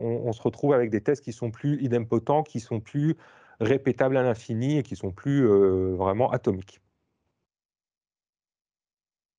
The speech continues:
Pour cela, encore une fois, comme je le disais, ça va très dépendre, enfin beaucoup dépendre du contexte technique, du contexte, euh,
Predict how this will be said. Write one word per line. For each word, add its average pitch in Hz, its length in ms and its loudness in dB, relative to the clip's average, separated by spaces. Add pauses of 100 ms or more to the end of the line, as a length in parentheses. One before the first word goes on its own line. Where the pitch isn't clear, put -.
(600)
Pour 170 140 0
cela, 160 380 4
encore 160 220 0
une 135 60 -2
fois, 143 160 0
comme 143 160 2
je 127 80 0
le 139 80 2
disais, 147 580 2
ça - 180 -2
va 120 140 2
très - 460 -2
dépendre, 143 460 -2
enfin 113 220 -4
beaucoup 139 280 -8
dépendre 139 340 -2
du 120 100 -10
contexte 139 720 -4
technique, 143 640 -2
du 113 120 -10
contexte, 131 560 -2
euh, 120 640 4